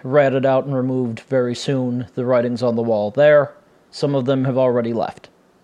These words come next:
I, I'm going to continue being a fan of that, of the, of the on-air product.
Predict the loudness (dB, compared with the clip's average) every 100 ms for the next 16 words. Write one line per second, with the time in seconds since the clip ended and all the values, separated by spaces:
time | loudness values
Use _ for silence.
0 | _ _ _ _ _ _ _ _ -2 2
1 | 2 2 2 0 0 0 0 -2 -4 -4
2 | -4 -2 -2 -2 0 0 2 4 4 2
3 | 0 0 2 2 4 2 2 2 0 0
4 | 2 2 2 2 4 4 4 0 -10